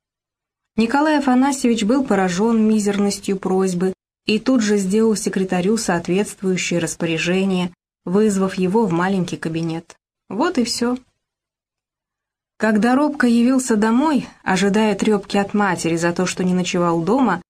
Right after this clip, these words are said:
на кухне бушевал нешуточной силы скандал. Эпицентром скандала был Игорь Васильевич. Управдом, проверив ордера, вскрыл комнату Розы Абрамовны и даже помог Семёну Григорьевичу перенести туда его нехитрые пожитки.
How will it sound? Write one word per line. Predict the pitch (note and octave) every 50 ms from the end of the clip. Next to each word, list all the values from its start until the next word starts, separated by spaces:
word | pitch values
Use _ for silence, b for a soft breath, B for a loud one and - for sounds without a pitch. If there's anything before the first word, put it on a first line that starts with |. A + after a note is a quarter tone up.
| _ _ _ _ -
на | F#3 G3 G3+
кухне | G3 - A#3 C4 D4 D4 - B3+ B3
бушевал | A3+ A3 A3 - - G#3 F#3+ G3+ G#3+ A3 A3
нешуточной | G#3 G#3 G3+ - - A#3 C4 B3+ B3+ B3 - - G3+ F#3+
силы | F#3 - - F#3+ F#3 F#3
скандал. | F3+ - - E3 D#3+ D#3+ D3+ D3+ D3 C#3+ D3 E3+ - _ _ _ _ _ _ _ _ _ _ _ _ _ _ _ _ _ _ -
Эпицентром | F#3+ G3 F#3+ G#3+ G#3 - - A#3+ A#3 A#3 A#3 A3+ G#3+
скандала | G#3 - - A3 G#3+ G#3 G#3 A#3 A#3 A#3 A3+ G#3+
был | G3 G#3 G#3+ G#3+
Игорь | - G#3+ G#3 F#3 G#3 G3+
Васильевич. | G3+ G#3 G#3 G#3 - - E3+ D3+ - - D#3 D3+ - - - - - _ _ _ _ _ _ _ _ _ _ _ _ _ _ -
Управдом, | - G#3 G#3 G3+ G#3+ G#3+ G#3 G3+ G3 F#3+ A#3 C4+ D4+ C4+ A#3+
проверив | - F#3+ F#3+ F#3+ F#3 F#3 F3+ F3+ F3+ -
ордера, | - F#3+ F#3+ F3+ F#3 F#3+ F#3 F3 E3 D#3+ D#3
вскрыл | - - - A#3+ C#4+ D4+ C#4 B3
комнату | - - C4+ C4+ B3 G#3+ F#3+ - F#3+
Розы | F#3 F#3 F#3 F3 F3
Абрамовны | E3+ E3 D#3+ G3+ B3+ C#4+ C4+ B3 A3+ G3+ G3 G#3 G#3 G3+ B B B B
и | - A3
даже | G#3+ F#3+ G#3 F#3+ F#3+ F#3
помог | F#3 F#3+ F#3 F#3 F#3+ F#3 E3+ -
Семёну | - - F3 F3 E3+ E3 E3
Григорьевичу | D3+ D#3 D#3+ D3 D#3 E3+ E3+ F3+ F#3+ G3+ G#3+ G#3+ - B3+ B3
перенести | B3+ B3+ C4 B3 B3+ B3+ B3+ - - D#4
туда | D4 - C4 A#3 A3+ B3
его | B3 A3+ G#3 F3+ F#3+ A3
нехитрые | A3 F#3+ E3+ - - F#3 F#3+ - F#3 E3+ E3+
пожитки. | - E3+ E3 D3+ D#3 D#3+ D3+ - - - G#3 - F#3+